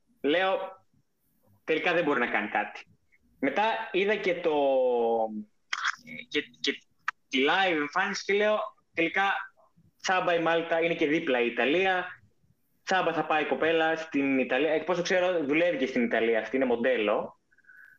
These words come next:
Ε, η κοπέλα δεν είναι τραγουδίστρια, είναι μοντέλο, έτσι να σημειωθεί αυτό. Μπορεί ίσως να περάσει τελικό και να βγει τελευταίο στο τελικό,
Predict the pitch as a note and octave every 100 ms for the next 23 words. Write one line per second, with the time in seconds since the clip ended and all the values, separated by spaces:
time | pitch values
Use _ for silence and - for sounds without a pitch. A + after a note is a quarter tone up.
0 | _ - B2 B2 A#2+ A#2+ A#2 A2+ A2 A2
1 | C3 D3 F#3 - C3 A#2+ A#2+ C3+ D3+ C#3+
2 | C3 A#2 A2 C3 B2 A#2+ A2+ A2 B2 A2+
3 | A#2 G#2 - G#3+ - _ - _ _ -
4 | D#3 F#3+ G3 G3+ G#3 A3+ B3 B3 A#3+ A#3
5 | A#3 - _ - - A3 A3 A3 G#3+ -
6 | G#3 G3 F3 E3+ E3+ E3 E3+ - - E3
7 | D#3+ D#3 _ _ _ _ D3+ D3 C#3 E3
8 | E3+ E3+ D3 D#3 D#3 D3 - D#3 D3+ D3
9 | C#3+ F#3 F3+ D3 -